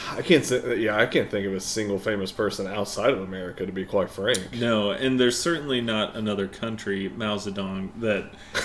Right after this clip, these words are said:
Speaker 2: uh, reveres, you know, the founder of their sort of, uh, you know, political system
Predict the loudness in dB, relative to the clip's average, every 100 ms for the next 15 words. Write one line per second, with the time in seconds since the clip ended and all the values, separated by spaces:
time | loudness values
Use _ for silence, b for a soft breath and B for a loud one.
0 | B B B B -8 -6 0 2 4 4
1 | 2 0 -2 0 4 4 2 4 6 8
2 | 6 4 0 -4 -6 -4 0 0 0 -4
3 | -6 -8 -8 -6 -2 -2 2 2 0 -2
4 | -4 -8 -2 -2 -2 -4 -6 -6 -10 -14
5 | -20 -14 -10 -2 0 0 0 -6 -12 -16
6 | -18 -12 -10 -10 -10 -10 -8 -10 B B
7 | B B B B -14 -10 -4 -2 -2 -2
8 | -2 4 4 4 0 -4 -2 0 0 -2
9 | -6 -6 -10